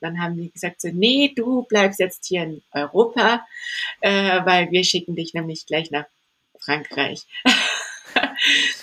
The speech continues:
Ja, und dann... Ähm, die haben mich, äh, dann nach, ja, als ich dann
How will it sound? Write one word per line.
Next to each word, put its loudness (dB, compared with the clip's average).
Ja, 6
und -2
dann... 2
Ähm, 2
die 2
haben 2
mich, -2
äh, 0
dann -2
nach, -2
ja, 2
als -2
ich -6
dann -6